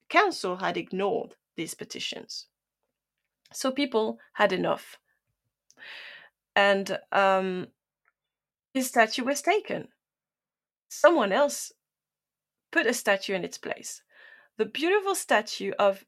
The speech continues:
Jane Reed, who is a black, um, Af-, black African, no, no, not black African. She's a black English lady, and she has, uh,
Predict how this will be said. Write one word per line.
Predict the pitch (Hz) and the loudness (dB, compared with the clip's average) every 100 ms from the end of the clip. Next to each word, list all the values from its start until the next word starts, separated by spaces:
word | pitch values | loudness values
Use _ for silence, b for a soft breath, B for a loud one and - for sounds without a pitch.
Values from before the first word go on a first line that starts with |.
| _ | _
Jane | 190 196 190 | -2 0 0
Reed, | 185 226 381 - | -2 -4 -4 -4
who | 226 214 | -4 -2
is | 202 202 - | -4 -6 0
a | 196 | -2
black, | 190 - 202 214 - - _ - | 0 -4 -2 -2 -6 -18 _ -2
um, | 202 185 180 175 170 254 _ _ _ _ _ _ _ _ | 0 0 -2 -6 -8 -12 _ _ _ _ _ _ _ _
Af-, | 208 208 - - - - | -6 -6 -10 -20 -20 -6
black | 214 202 | -2 0
African, | 208 - 196 - 208 | -2 -4 -8 -2 -2
no, | 185 180 175 170 - - | 0 0 -2 -6 -8 2
no, | 262 | 4
not | 240 330 349 | 6 4 4
black | 233 196 | -2 -2
African. | 196 - - - B B - | -6 -10 -12 -16 B B -8
She's | 233 233 - | -6 -6 -2
a | 220 214 | 2 2
black | 190 226 220 220 - - | 2 -2 -2 -4 -8 -4
English | 226 185 180 - | -4 -4 -8 -6
lady, | 165 - 339 - _ B B B B | -8 -6 -8 -10 _ B B B B
and | 214 220 214 | 2 2 0
she | - 247 226 214 | -4 -2 -2 -2
has, | - 196 190 - 185 | -2 0 0 -2 -4
uh, | 180 | -2